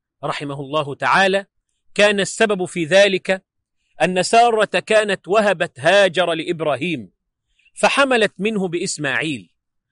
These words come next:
فلما ولدته غارت منها، فحلفت لتقطعن منها ثلاثة أعضاء، فاتخذت هاجر منطقاً فشدت به وسطها وهربت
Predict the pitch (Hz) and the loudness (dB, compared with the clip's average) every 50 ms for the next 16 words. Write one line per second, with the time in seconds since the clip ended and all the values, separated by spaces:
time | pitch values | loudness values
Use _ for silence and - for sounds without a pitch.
0 | _ _ _ _ - - 165 190 220 226 208 196 185 175 170 165 160 160 156 156 | _ _ _ _ -2 0 2 2 2 2 0 0 -2 0 0 -2 -2 -2 0 0
1 | 226 214 - - 196 180 139 170 208 233 240 240 226 202 - - 214 226 214 165 | -2 -2 -2 -4 -4 -4 0 4 4 4 6 4 2 0 -2 -4 -6 -4 -4 -4
2 | 139 160 175 202 208 - _ _ _ _ _ _ _ _ _ - - 160 - - | -2 -2 -2 -2 -4 -8 _ _ _ _ _ _ _ _ _ -6 -4 -4 0 2
3 | 208 202 196 180 - - 190 - - 165 165 156 - 160 - - 160 - - _ | 0 2 0 0 -2 -2 -4 -4 -4 -8 -8 -8 -8 -10 -10 -10 -12 -12 -8 _
4 | 175 165 143 165 240 254 240 220 214 208 220 214 185 165 185 170 156 - - 170 | -2 0 2 2 2 0 0 -2 -2 -2 -2 -4 -2 -2 -2 -2 -2 -2 -2 0
5 | 175 165 - - 151 - 156 131 143 131 143 139 190 214 247 254 - - _ _ | 0 -2 -2 -4 -6 -4 -2 -2 0 -2 0 2 2 4 4 2 0 -4 _ _
6 | _ _ _ _ _ _ _ _ - - 180 - _ _ 269 262 - 240 233 196 | _ _ _ _ _ _ _ _ -2 -2 -2 -2 _ _ 0 0 0 -2 -2 -2
7 | 214 - _ 151 165 202 208 208 202 135 185 185 180 165 165 170 202 233 226 202 | -4 -6 _ -2 0 2 2 2 2 0 -2 -2 -2 -2 -4 -2 0 0 0 -2
8 | - - 226 220 - - 180 156 117 92 _ _ _ _ _ _ _ _ _ - | -2 -2 -2 -2 0 -4 -4 -4 -4 -12 _ _ _ _ _ _ _ _ _ -6
9 | - 170 165 - 240 247 202 170 147 127 151 139 - - - 196 202 156 165 147 | -4 -4 0 2 0 0 0 -2 -6 -8 -8 -8 -8 -10 -6 -6 -4 -4 -4 -6
10 | 139 127 131 120 - 151 139 - - 214 180 208 214 214 220 208 - _ _ _ | -4 -4 -6 -4 -2 -4 -2 2 0 2 4 4 4 2 2 -2 -8 _ _ _
11 | _ _ _ _ _ _ - 139 170 190 196 196 196 185 - - 123 165 208 220 | _ _ _ _ _ _ -6 -2 0 2 2 2 -2 -4 -6 -6 0 2 2 4
12 | 220 - 175 185 233 - - _ _ - _ | 4 2 2 2 0 0 -2 _ _ -20 _